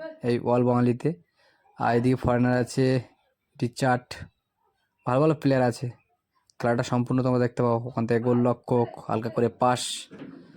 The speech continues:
দেখা যাক, গুটগুটি পায়ে এগিয়ে, গুটগুটি পায়ে এগিয়ে আসছে। ওখান থেকে লম্বা শট, ও, দুর্দান্ত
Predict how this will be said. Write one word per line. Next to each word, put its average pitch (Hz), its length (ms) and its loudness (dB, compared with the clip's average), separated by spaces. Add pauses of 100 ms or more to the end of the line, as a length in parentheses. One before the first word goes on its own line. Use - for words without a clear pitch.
(220)
দেখা 117 180 0
যাক, 117 200 2
গুটগুটি 123 380 0
পায়ে 120 200 2
এগিয়ে, 123 560 2 (1000)
গুটগুটি 123 260 2
পায়ে 120 160 0
এগিয়ে 120 220 2
আসছে। 120 360 -2 (920)
ওখান 117 220 -2
থেকে 120 260 0
লম্বা 123 360 4
শট, 135 640 0 (280)
ও, 127 400 0 (520)
দুর্দান্ত 120 260 0